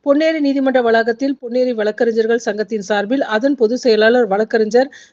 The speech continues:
பெரவள்ளூர் சே ராஜா தலைமையில் கொண்டாடப்பட்டது. நீதிமன்ற வளாகத்தில் இடப்பட்டிருந்த விழா பந்தலில்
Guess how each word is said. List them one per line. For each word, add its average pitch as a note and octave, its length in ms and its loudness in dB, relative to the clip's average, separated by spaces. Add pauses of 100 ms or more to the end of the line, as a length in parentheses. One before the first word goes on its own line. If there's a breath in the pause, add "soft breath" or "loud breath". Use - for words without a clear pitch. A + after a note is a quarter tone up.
பெரவள்ளூர் C4+ 640 0
சே C4 240 -2 (120)
ராஜா A3+ 360 0
தலைமையில் A3 520 -4
கொண்டாடப்பட்டது. G3+ 680 -4 (340 soft breath)
நீதிமன்ற C4 440 0
வளாகத்தில் A3+ 520 0
இடப்பட்டிருந்த A3 640 0
விழா G#3+ 300 2
பந்தலில் G#3 560 -2